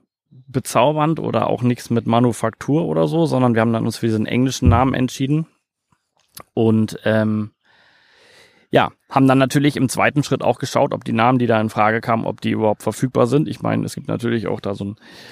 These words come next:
Register, wo man mal ein bisschen nachschauen kann, wem gehört hier eigentlich das Recht an dem einen oder anderen Namen, den man so kennt, oder wem gehört auch das Recht an manchen Namen, die man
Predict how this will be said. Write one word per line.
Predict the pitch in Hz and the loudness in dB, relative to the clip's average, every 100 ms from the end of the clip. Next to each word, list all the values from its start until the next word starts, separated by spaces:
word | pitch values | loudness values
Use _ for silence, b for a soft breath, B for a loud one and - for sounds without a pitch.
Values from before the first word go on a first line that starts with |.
| B B - | B B -10
Register, | 117 110 117 - 113 | -8 -4 -4 0 0
wo | 113 | 0
man | 113 | 0
mal | 110 | -2
ein | |
bisschen | 110 117 | -2 0
nachschauen | 117 131 - 131 135 | 2 0 0 2 2
kann, | 123 135 143 127 | 2 4 4 4
wem | 127 123 | 4 4
gehört | 120 127 143 | 4 4 2
hier | 143 110 | 0 0
eigentlich | 131 139 - 127 | 0 0 -2 -4
das | 110 110 | -6 -2
Recht | 120 135 - | -4 -2 -4
an | |
dem | 117 113 | -2 0
einen | 110 123 | 0 2
oder | 117 | 0
anderen | 117 110 110 | 0 -2 0
Namen, | 120 131 | 0 0
den | 123 | 0
man | 120 117 | 0 0
so | 117 110 - | -2 -6 0
kennt, | 127 143 190 - _ | 2 2 0 -6 _
oder | 139 139 139 143 139 | -4 0 2 0 0
wem | 131 135 | 0 0
gehört | 127 123 123 - | 2 2 0 -2
auch | - 120 - | -4 -4 -4
das | 117 | -4
Recht | 127 - | -6 -4
an | 120 | -4
manchen | 113 117 117 | -2 -4 -2
Namen, | 120 117 | 0 0
die | 113 113 | -2 -2
man | 110 107 | -4 -6